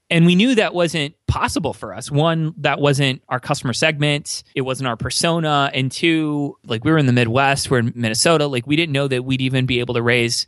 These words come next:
venture capital. So we had to find one-to-many sales channels, and content marketing was the way to do that, in particular webinars. So the first thing that worked were these videos in front of my staircase where I'm just giving away landing page templates,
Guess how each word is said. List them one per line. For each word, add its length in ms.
venture 220
capital. 680
So 180
we 100
had 320
to 80
find 500
one-to-many 460
sales 320
channels, 540
and 160
content 400
marketing 420
was 460
the 140
way 140
to 80
do 200
that, 300
in 140
particular 540
webinars. 420
So 100
the 80
first 400
thing 140
that 120
worked 420
were 160
these 320
videos 680
in 160
front 220
of 60
my 340
staircase 800
where 100
I'm 120
just 180
giving 180
away 180
landing 340
page 240
templates, 600